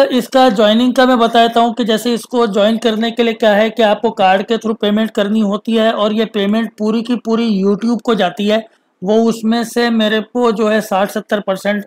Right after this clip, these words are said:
मेरे को payment करते हैं एक दो महीने के बाद। तो ये मेरा, अ, इसमें कोई हाथ नहीं है, मतलब, और ये मैंने इसलिए रखा है क्योंकि एक safety रहती है। मैं किसी से direct payment नहीं लेता हूँ। YouTube भले ही मेरे से थर्टी फ़ोर्टी परसेंट जो भी वो payment काटते हैं, charges अपने जेन्युइन हैं,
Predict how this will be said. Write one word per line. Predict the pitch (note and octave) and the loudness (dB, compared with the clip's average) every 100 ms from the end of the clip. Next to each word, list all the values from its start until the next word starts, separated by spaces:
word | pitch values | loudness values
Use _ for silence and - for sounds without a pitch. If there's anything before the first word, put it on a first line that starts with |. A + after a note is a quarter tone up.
| - | -6
मेरे | F#3 F#3 | -4 -4
को | F#3+ | -6
payment | F#3+ F#3 G3 G3 | -6 -4 -4 -2
करते | F#3+ F#3 G3+ | -6 -4 -2
हैं | G3 F#3+ | 0 -2
एक | E3+ | -2
दो | F#3+ | -4
महीने | F3+ E3 F#3 | -4 -4 -6
के | F#3 F#3+ | -4 -2
बाद। | E3+ F#3 - _ _ _ _ _ - | 0 0 -4 _ _ _ _ _ -2
तो | A#3 | 2
ये | B3 B3 | 4 4
मेरा, | A3 A3 A#3 A#3+ | 4 4 6 6
अ, | A#3+ A#3+ A#3 G#3+ G#3 G#3 | 4 0 -6 0 0 0
इसमें | G#3 G3 A3+ A3+ | -4 -4 -4 -2
कोई | A3+ A#3 A3+ | -2 0 0
हाथ | E3 F#3 G3+ A3 | 0 0 0 -2
नहीं | F#3+ G#3+ | 0 0
है, | G#3 G#3+ | 2 0
मतलब, | G3+ - G#3 - | -2 -2 -2 -2
और | F#3+ G3 | -2 0
ये | G3 | -2
मैंने | G#3+ G#3+ G#3+ | 0 0 -2
इसलिए | - G#3+ | -2 -2
रखा | G#3 G3+ | 0 0
है | G#3+ | -2
क्योंकि | G#3+ G#3 A3 | -2 -4 -2
एक | G#3 - | -2 -4
safety | - F#3 - A#3 | -6 -6 -4 -2
रहती | G3+ F#3 G3+ | 0 -2 -2
है। | G3 G3+ _ _ _ _ _ _ _ G3 | -2 -4 _ _ _ _ _ _ _ -4
मैं | G#3 G3+ | -2 -2
किसी | G#3+ G#3 G#3+ | -4 -4 -2
से | G#3+ | 0
direct | F#3+ F#3+ G#3 - | 2 2 0 -2
payment | G#3 G#3+ G#3 | -2 0 0
नहीं | A3 | -2
लेता | G3+ G#3+ | 0 0
हूँ। | G#3+ | -2
YouTube | F#3 G3 G#3+ | -2 -4 -4
भले | F#3+ E3+ G3 | -4 -2 -2
ही | |
मेरे | G#3 G3+ G3+ | -2 -2 -2
से | G3+ G#3 | -4 -6
थर्टी | F3+ F#3 G#3 | -6 -4 -4
फ़ोर्टी | - F#3+ G#3 | -6 -6 -6
परसेंट | G3+ F#3 G3+ G3 | -6 -8 -6 -4
जो | F#3+ | -4
भी | F#3 G3+ | -4 -2
वो | G3 G3 | -2 -2
payment | F#3+ F#3 G3 - | -4 -2 -4 -4
काटते | F3 E3+ - G3+ | -4 -4 -4 -4
हैं, | F#3 F3+ | -4 -4
charges | E3+ E3 F3+ F3 | -6 -4 -8 -10
अपने | - F3+ | -10 -8
जेन्युइन | F3+ F3 F3+ G3 | -6 -6 -4 -6
हैं, | E3+ | -6